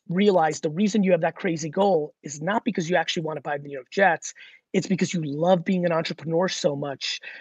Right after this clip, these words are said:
that you're creating a goal that's so far away that you can fucking play this game that you love more than breathing for the rest of your fucking life.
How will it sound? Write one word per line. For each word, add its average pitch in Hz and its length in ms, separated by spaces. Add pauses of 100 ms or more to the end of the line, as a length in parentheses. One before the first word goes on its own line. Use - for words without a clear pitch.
(140)
that 165 100
you're 180 120
creating 185 340
a 151 40
goal 175 220
that's 151 220
so 190 200
far 180 300
away 170 460 (360)
that 156 140
you 180 160
can 185 180
fucking 165 320
play 190 300
this 175 220
game 175 300
that 151 120
you 170 160
love 165 260
more 170 200
than 160 160
breathing 185 440
for 165 120
the 143 120
rest 156 300
of 160 60
your 151 140
fucking 151 320
life. - 260